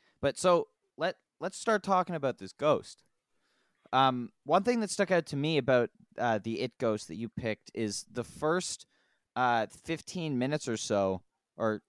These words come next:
um, really reminded me a lot of the Denver ninety-seven Ghost,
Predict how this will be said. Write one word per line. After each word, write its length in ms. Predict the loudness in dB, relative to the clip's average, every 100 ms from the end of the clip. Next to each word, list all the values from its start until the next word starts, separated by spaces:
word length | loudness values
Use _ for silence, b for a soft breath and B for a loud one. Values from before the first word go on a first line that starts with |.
| -6
um, 500 | 0 2 2 0 -2 _ _ _ _ _ _ _ _ -10
really 300 | -4 -2 -2
reminded 500 | -2 0 2 0 0
me 100 | 0
a 60 |
lot 260 | 2 2 2
of 120 | 0
the 60 | -8
Denver 340 | -6 -6 -6
ninety-seven 640 | -8 -8 -8 -10 -8 -8 -8
Ghost, 380 | -10 -12 -14 -20